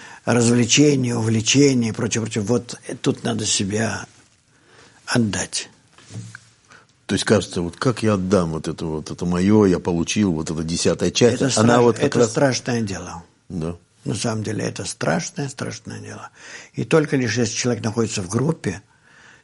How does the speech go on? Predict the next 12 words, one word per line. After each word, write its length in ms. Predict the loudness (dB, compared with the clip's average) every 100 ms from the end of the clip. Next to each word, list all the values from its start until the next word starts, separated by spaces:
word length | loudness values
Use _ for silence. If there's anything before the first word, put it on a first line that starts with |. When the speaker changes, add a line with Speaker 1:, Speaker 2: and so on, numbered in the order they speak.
| _
Speaker 1:
то 120 | -2
он 160 | -2 0
может, 480 | 2 2 0 -2 -6
э, 380 | -4 -4 -4 -8 -6
тогда 920 | -4 -2 -2 0 0 -2 -4 -8 -8
серьёзно 600 | -4 -2 0 -4 -6 -10
отдавать. 580 | -10 -12 -14 -14 -14 -16 -18 _ _ _ _ _ _ _ -14
Speaker 2:
Серьёзно, 440 | -6 0 2 2 0
это 140 | -2
значит 300 | -4 -4 0
радостно, 520 | 2 2 -2 -10 -10
да? 140 | -10